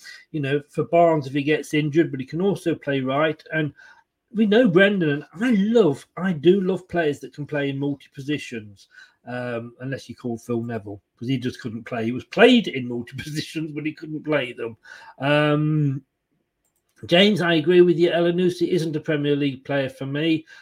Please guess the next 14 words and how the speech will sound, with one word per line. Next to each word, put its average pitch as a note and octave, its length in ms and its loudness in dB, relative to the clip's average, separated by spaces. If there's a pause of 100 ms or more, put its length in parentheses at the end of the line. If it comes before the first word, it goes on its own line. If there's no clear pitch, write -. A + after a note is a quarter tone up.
(200)
I D#3 320 -6
agree D3+ 480 0
one C#3+ 240 0
hundred C3 340 -4
percent. A2+ 580 -8 (140)
Um, B2 420 -8
he's B2+ 220 -8
not. A#2+ 300 -6 (320)
He, B2+ 200 -8
he, B2+ 120 -8
you C3 240 -6
know, A#2 180 -4
I C3 60 -2
don't. C#3+ 260 0